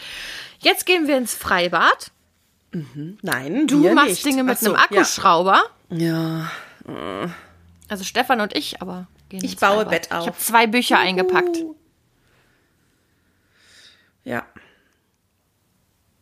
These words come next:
Speaker 1: Im Schrebergarten.
Speaker 2: Mhm. Ja, und ich muss noch so ein paar, ähm, Sachen erledigen. Montag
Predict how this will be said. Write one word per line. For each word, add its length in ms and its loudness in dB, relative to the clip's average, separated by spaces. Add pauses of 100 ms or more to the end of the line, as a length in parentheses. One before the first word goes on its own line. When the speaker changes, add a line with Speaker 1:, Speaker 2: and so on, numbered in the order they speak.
(260)
Speaker 1:
Im 160 -2
Schrebergarten. 800 0 (100)
Speaker 2:
Mhm. 480 0 (520)
Ja, 180 4
und 80 -4
ich 100 -8
muss 180 -4
noch 80 -4
so 120 -2
ein 60 -4
paar, 360 0
ähm, 260 -8
Sachen 320 0
erledigen. 440 -2
Montag 640 -2